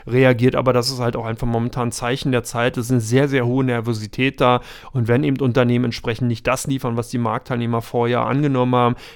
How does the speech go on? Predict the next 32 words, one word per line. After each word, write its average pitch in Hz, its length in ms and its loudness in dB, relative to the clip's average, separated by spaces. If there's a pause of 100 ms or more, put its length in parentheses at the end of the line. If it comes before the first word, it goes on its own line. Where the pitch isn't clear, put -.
dann - 160 2
reagieren 120 540 2
die 113 100 -2
Marktteilnehmer 117 560 -2
doch 123 100 2
sehr, 104 240 -8
sehr 113 140 -4
verschnupft. - 480 -2
Also 131 160 0
von 139 160 2
daher 135 200 4
vielleicht 180 300 0
eine, 143 160 2 (400)
vor-, - 260 -4
kurz 175 220 4
formuliert, 123 400 0
eine 143 240 0
Watchlist-Position. 110 1000 -10 (680)
Und 151 160 4
das 156 80 4
letzte 208 200 4
Unternehmen, 139 360 4
was 120 120 0
ihr 127 100 0
reingegeben 127 420 0
habt, 120 160 -6
Snap, 147 460 0 (520)
wa-, 120 320 0
wie 151 220 0
geht 156 180 4
es 139 160 2
weiter? 165 520 4